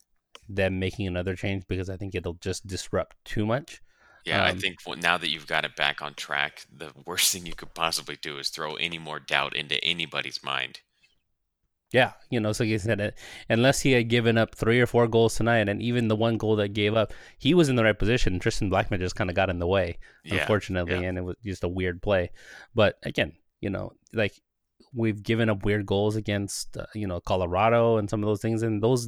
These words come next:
Speaker 1: those types of things happen. It's just a matter of now at that point of how, you know, how do you recover and how, how do you, what changes do you make,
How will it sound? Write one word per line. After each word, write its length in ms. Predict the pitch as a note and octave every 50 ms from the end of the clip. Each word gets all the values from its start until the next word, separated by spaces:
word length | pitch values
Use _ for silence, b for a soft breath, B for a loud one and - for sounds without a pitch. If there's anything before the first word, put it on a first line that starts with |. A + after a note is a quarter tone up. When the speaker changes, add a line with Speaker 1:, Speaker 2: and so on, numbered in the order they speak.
| A2+ A2+ A2
Speaker 1:
those 240 | A#2 A#2+ B2+ A#2+
types 220 | - C3+ C3 - -
of 60 | A2
things 200 | - A2+ G#2+ -
happen. 320 | A2+ B2+ C3 - F2 E2+
It's 140 | F2 F2+ -
just 180 | - A2 - -
a 40 | F#2+
matter 340 | F#2+ G2 G2 G2 G2 G2
of 80 | F#2+ F#2
now 200 | G#2 G#2+ G2+ F#2
at 100 | F#2 -
that 180 | G2 F#2 - -
point 200 | - F#2+ F2+ F2+
of 140 | F2+ F2+ - B B B B B B B B B
how, 320 | B - G#2+ G2 G2 F2+ - -
you 100 | G#2+ G2+
know, 80 | F#2 F2
how 200 | - A2+ G#2 G2+
do 100 | G2 F#2+
you 100 | F#2+ F#2
recover 600 | F#2 F2+ - - G#2 F#2+ F2+ G#2 G#2 G#2 G#2+ G#2
and 120 | F#2+ F2+
how, 260 | - G2+ F#2+ F#2 F#2 F2+ - _ - - -
how 160 | - G2 F#2+
do 160 | F#2 F#2 F#2+ F#2
you, 300 | F2+ F#2 F#2+ F#2 F2+ - b b b b b b b
what 140 | G#2+ G#2+ -
changes 340 | - - G2 F2+ F2+ F2+
do 100 | F2 - F2
you 100 | F2 E2+
make, 340 | F#2+ F2+ F2+ E2+ - -